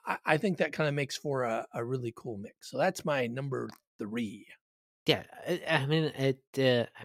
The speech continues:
Speaker 2: feel like that was in Character Operations Manual pretty, pretty
Speaker 1: Uh,
Speaker 2: early, early-ish
Speaker 1: Yeah.
Speaker 2: on, and that, you know, that makes the most sense. We have these androids, they don't have to all be humanoid in a,
Speaker 1: Right.
Speaker 2: in a, in a, in a galaxy that has all these other shapes of species, right?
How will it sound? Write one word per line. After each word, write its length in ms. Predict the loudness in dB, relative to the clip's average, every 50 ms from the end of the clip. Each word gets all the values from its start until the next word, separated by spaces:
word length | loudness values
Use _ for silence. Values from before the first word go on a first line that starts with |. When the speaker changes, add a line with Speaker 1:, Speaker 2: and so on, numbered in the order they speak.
| -18 -14 -12
Speaker 2:
feel 120 | -10 -10
like 120 | -10 -4 -2
that 140 | -2 -2 0
was 240 | 0 0 0 0 -2
in 140 | -4 -6
Character 400 | -6 -6 -8 -8 -8 -8 -8 -8
Operations 800 | -8 -8 -8 -10 -8 -8 -8 -10 -10 -10 -10 -12 -12 -14 -16 -14 -12 -12
Manual 480 | -10 -8 -8 -8 -8 -8 -8 -10 -8 -4
pretty, 220 | 0 2 2 0 2
pretty 220 | 4 6 6 8 8
Speaker 1:
Uh, 0 |
Speaker 2:
early, 400 | 8 8 8 8 6 6 2 0 -6 -14 -20 0 8
early-ish 440 | 10 12 12 12 12 12 12 10 8 6
Speaker 1:
Yeah. 80 | 6 6
Speaker 2:
on, 180 | 4 2 0 -4 -8 -16 -20 -8 -2
and 140 | 0 2 4
that, 220 | 4 4 4 2 2
you 100 | 0 0
know, 120 | 0 4
that 180 | 6 6 8 8
makes 240 | 8 6 4 2 -2
the 60 | -2
most 200 | -2 -2 0 2
sense. 180 | 0 0 2 2
We 100 | 0 0 2
have 220 | 4 4 4 6
these 200 | 4 4 4 4
androids, 540 | 4 2 2 4 2 2 0 0 -2 -6 -10 -14 -16 -20 -20 -20 _ -8
they 240 | -4 0 2 4 4
don't 140 | 4 4 2
have 200 | 2 -2 -2 -2
to 100 | -2 -2
all 280 | -2 -2 -2 -4 -6 -10 _ _ _ -10
be 80 | -10 -8
humanoid 580 | -6 -4 -2 -2 -2 -2 -2 -4 -6 -6 -8
in 180 | -8 -8 -8 -6
a, 160 | -6 -8 -8 -8
Speaker 1:
Right. 180 | -6 -6 -6 -6
Speaker 2:
in 20 |
a, 160 | -6 -8 -10 -10
in 200 | -10 -8 -8 -8
a, 160 | -8 -10 -10 -10
in 140 | -10 -8 -8
a 60 | -6
galaxy 520 | -2 -2 0 0 0 -2 -2 -2 -4 -2
that 80 | -2 -4 -4
has 200 | -4 -6 -6 -6
all 140 | -6 -6 -6
these 140 | -6 -6
other 300 | -6 -6 -6 -8 -8 -10 _ _ -20 -20 _ _ _
shapes 400 | -2 0 2 2 0 0 -4 -6
of 80 | -6
species, 580 | -8 -6 -4 -4 -4 -2 -4 -4 -6 -6 -8 -8
right? 320 | -8 -8 -8 -8 -10 -12